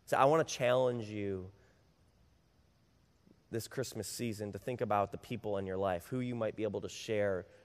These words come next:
your hope with. I want you to think of somebody that may, that maybe you can reach out to in the coming weeks. Whe-, whether that be an email, a phone call, a text message, letting them know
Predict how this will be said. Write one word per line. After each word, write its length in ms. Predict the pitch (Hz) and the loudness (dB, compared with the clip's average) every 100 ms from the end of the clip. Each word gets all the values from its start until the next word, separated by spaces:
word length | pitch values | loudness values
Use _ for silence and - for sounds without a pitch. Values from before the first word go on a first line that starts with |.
| _ - | _ -8
your 140 | 101 | -6
hope 280 | 95 98 - | -2 -2 -2
with. 120 | - - - _ _ _ _ _ _ _ _ _ _ _ _ - | -12 -14 -20 _ _ _ _ _ _ _ _ _ _ _ _ 4
I 40 | |
want 140 | 135 | 6
you 80 | 156 | 6
to 80 | 147 | 4
think 220 | - 143 | 2 0
of 100 | 131 | 0
somebody 340 | - 131 123 120 | 4 4 4 4
that 140 | 120 | 4
may, 180 | 131 135 - - | 6 4 2 4
that 120 | 120 | 6
maybe 200 | 127 135 | 6 6
you 100 | 143 | 4
can 160 | 139 131 | 2 2
reach 240 | 131 - | 0 4
out 240 | 113 123 - | 4 4 2
to 120 | 117 | -2
in 80 | 107 | -2
the 60 | |
coming 340 | - 110 101 95 | -2 -2 -2 -4
weeks. 460 | 82 - - - - _ _ _ _ _ _ _ _ _ _ _ _ _ _ _ _ - | -8 -14 -20 -18 -20 _ _ _ _ _ _ _ _ _ _ _ _ _ _ _ _ 6
Whe-, 200 | 139 143 | 8 10
whether 220 | 151 143 | 8 12
that 200 | 143 135 | 12 10
be 160 | 139 | 8
an 80 | 127 | 4
email, 680 | 123 147 160 156 151 147 143 | 4 2 6 10 12 12 12
a 40 | |
phone 400 | 120 - 147 151 | 10 8 8 8
call, 480 | 147 147 139 139 135 | 6 10 12 12 12
a 40 | 113 | 8
text 320 | - 143 - | 4 2 2
message, 340 | 143 127 135 | 2 2 2
letting 240 | 127 139 143 | 6 6 6
them 140 | 131 | 4
know 260 | 131 135 | 8 8